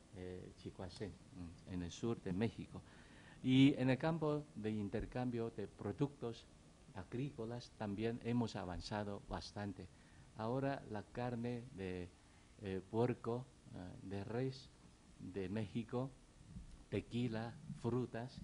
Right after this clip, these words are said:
verduras de su país ya han empezado a exportarse hacia China, ¿no?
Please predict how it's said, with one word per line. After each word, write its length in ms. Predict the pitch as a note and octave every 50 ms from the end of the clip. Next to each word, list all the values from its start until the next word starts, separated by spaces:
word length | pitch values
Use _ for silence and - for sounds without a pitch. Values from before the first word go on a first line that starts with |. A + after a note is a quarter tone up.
| - - - - - - - - -
verduras 640 | G#2 G2 - - - A#2+ B2 B2 B2 B2+ C3 - - - - - - - -
de 80 | G2+
su 180 | F#2+ - - F#2+
país 460 | - G2+ G#2 A2 B2 C3+ - - - - - - - - - - A2+
ya 180 | A2 G#2+ - - A2+
han 180 | A#2+ B2 C3 C3 - - - - - - - - - -
empezado 640 | G2+ F#2+ F2+ F#2+ F2 - - A#2 A2+ A2 A2 - - -
a 80 | F#2+ F2+
exportarse 920 | F2 E2+ - - G2 F2+ - - A2 G#2+ G#2 G#2+ G#2 - - - G#2+ G#2+ - - - - - -
hacia 320 | G2+ F#2 - - G2+ E2 -
China, 360 | - - A2 G2+ F2 E2+ D#2+ - - - -
¿no? 180 | F#2 G2 A2